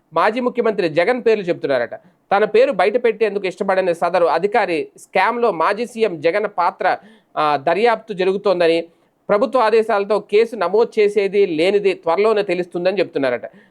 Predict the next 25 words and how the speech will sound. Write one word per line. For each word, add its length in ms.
దీంతో 260
మాజీ 300
సీఎం 260
జగన్ 340
చుట్టూ 200
ఉచ్చు 300
బిగుసుకునేందుకు 840
ప్రభుత్వం 380
రంగం 340
సిద్ధం 320
చేస్తుందా 600
అనే 200
అనుమానాలు 460
అయితే 240
మొదలవుతున్నాయి. 720
మద్యం 280
స్కామ్‌లో 360
విచారణ 380
వేగవంతం 500
చేసిన 220
పోలీసులకు 560
కీలక 400
ఆధారాలు 440
అయితే 200
లభించినాయట. 680